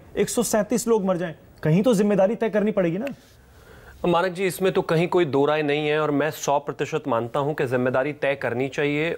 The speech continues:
Speaker 2: और जबरदस्त एग्जाम्पल सेट करना चाहिए कि ऐसा वाकया कभी दोबारा हो ना। कुछ मेरे सवाल हैं और एक सवाल उनमें सबसे पहले आपसे है। मैं अभी-अभी आपके न्यूज़ ट्वेंटी फ़ोर के ऑफिस में घुस रहा था, तो गाड़ी जैसे ही मेरी घुसी, मैंने देखा एक नई दीवार बनी हुई है,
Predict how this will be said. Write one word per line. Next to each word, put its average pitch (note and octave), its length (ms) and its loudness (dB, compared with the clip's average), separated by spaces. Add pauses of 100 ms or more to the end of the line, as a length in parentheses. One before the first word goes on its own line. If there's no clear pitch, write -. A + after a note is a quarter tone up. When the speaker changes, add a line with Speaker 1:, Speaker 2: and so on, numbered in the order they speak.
(100)
Speaker 2:
और D3 260 0
जबरदस्त C#3+ 800 -4
एग्जाम्पल C3+ 440 -2
सेट - 240 -6
करना A2+ 300 -4
चाहिए B2 380 -8 (460)
कि D3 60 0
ऐसा B2+ 280 2
वाकया B2+ 320 -2
कभी C#3 220 -8
दोबारा A#2 300 0
हो A2 200 -6
ना। F2 160 -14 (1300)
कुछ A3 200 -2
मेरे F#3 160 2
सवाल C3+ 380 2
हैं F3+ 100 -4
और D3 120 0
एक C#3 100 -2
सवाल C3 260 0
उनमें C3 180 -2
सबसे B2+ 260 -6
पहले B2 220 -2
आपसे G#2+ 300 -2
है। D#3 80 -2
मैं E3 120 0
अभी-अभी D#3 340 -2
आपके D#3 280 -4
न्यूज़ C#3+ 200 -2
ट्वेंटी C#3+ 200 -2
फ़ोर C3+ 180 0
के E3 100 -2
ऑफिस C#3+ 340 -4
में C#3+ 80 -4
घुस A#2 180 -6
रहा C3 120 0
था, F#3 120 -6
तो F3+ 120 -4
गाड़ी C#3+ 220 0
जैसे C#3+ 280 -4
ही E3+ 60 -6
मेरी D#3+ 200 -2
घुसी, B2+ 240 -4
मैंने F3+ 200 0
देखा D3+ 240 -2
एक G#3 100 -4
नई D#3+ 240 0
दीवार D#3 300 0
बनी A#2+ 240 -4
हुई G#2 200 -6
है, A2 180 -14